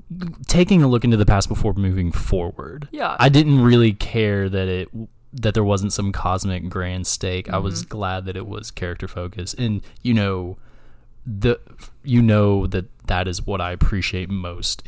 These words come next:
Speaker 1: in
Speaker 2: True.
Speaker 1: Marvel movies. Like,
Speaker 2: Yeah.
Speaker 1: Ant-Man and the Wasp is my favorite Marvel movie,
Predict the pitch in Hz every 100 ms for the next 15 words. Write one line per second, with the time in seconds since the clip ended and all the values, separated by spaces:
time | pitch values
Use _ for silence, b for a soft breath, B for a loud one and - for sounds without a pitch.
0 | - 95 87 90 120 101 95 92 95 90
1 | - 92 - - 123 113 107 98 92 -
2 | 92 98 92 101 92 92 90 90 - 95
3 | 92 95 92